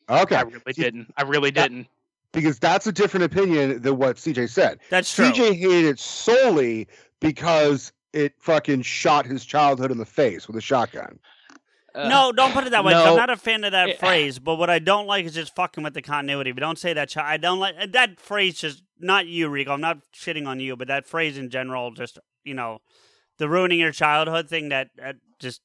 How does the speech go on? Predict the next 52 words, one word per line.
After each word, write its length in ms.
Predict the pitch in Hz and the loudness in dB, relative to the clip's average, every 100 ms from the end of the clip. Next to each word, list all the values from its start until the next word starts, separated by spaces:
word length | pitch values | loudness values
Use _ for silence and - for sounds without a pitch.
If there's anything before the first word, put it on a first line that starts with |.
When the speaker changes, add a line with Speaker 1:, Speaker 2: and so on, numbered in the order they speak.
| _ _ | _ _
Speaker 3:
annoys 320 | 135 131 120 | -4 -2 -2
me. 180 | 120 120 | -6 -4
Anyway, 300 | 175 233 196 | 0 2 2
go 140 | 165 160 | 2 0
ahead. 200 | 123 110 _ - - - _ | 0 -8 _ -20 -20 -20 _
Speaker 1:
Well, 140 | 226 226 | 4 6
no, 140 | 247 | 8
I 120 | 180 | 6
mean, 140 | 175 185 | 6 4
uh, 140 | 185 196 196 | 2 4 4
in 80 | 170 | 4
the, 180 | 180 | 2
in 100 | 196 | 2
the 80 | 160 | 0
sense 260 | - 175 139 | 0 0 0
that 40 | 135 | -2
they 80 | 131 | -2
shot 300 | - 139 113 | 2 0 0
John 200 | 135 127 | -4 -2
Connor 200 | 135 127 | 0 2
in 60 | |
Speaker 3:
Yes. 180 | 180 160 | 4 4
Speaker 1:
the 60 | 156 | 4
face, 260 | 135 113 | 4 0
it 60 | 120 | -4
was 100 | 117 | -8
kind 240 | - 135 123 | -4 -2 -2
of 120 | 104 | 0
like, 260 | 117 107 202 | 0 0 4
Speaker 3:
Oh, 180 | 208 | 4
okay, 100 | 185 | 4
Speaker 1:
it, 80 | 170 | 2
Speaker 3:
okay, 320 | 180 175 151 | 4 4 2
Speaker 1:
because 140 | 131 214 | 2 2
Speaker 3:
fair 120 | 156 | 2
enough, 220 | 127 117 - | 0 -6 -10
yeah. 180 | 147 | -4
Speaker 1:
the 120 | 120 190 | 2 6
whole 220 | 240 202 | 6 6
thing 480 | - 262 262 185 139 | 2 4 4 4 4
was, 420 | 151 143 127 - | 4 4 0 -10
was, 520 | 156 139 147 131 - - _ _ _ _ - | -6 2 2 2 -4 -20 _ _ _ _ -4
"How 280 | 185 240 | 2 4
dare 300 | 220 196 226 | 4 4 4
you 180 | 214 202 | 2 0
shoot 260 | 180 208 190 | -2 -4 0
John 240 | 190 175 | 2 2
Connor?" 360 | 160 175 165 160 | 2 2 2 2
which 240 | 156 - | 0 0
is, 200 | 160 135 - | -2 -2 -2
I've 260 | 143 160 147 | 2 2 2
been 440 | 156 147 143 135 | 2 2 0 -4